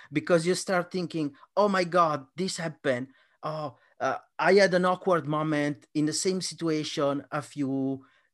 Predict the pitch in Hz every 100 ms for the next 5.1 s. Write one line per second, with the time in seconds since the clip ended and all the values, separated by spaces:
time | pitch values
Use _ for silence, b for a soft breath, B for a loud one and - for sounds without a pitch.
0 | - 147 233 262 - 180 156 143 - 147
1 | 165 127 170 190 156 160 143 151 160 151
2 | 135 135 135 127 127 123 b b - 147
3 | 160 147 143 - 160 147 147 196 160 120
4 | - 123 127 120 120 - 117 113 160 165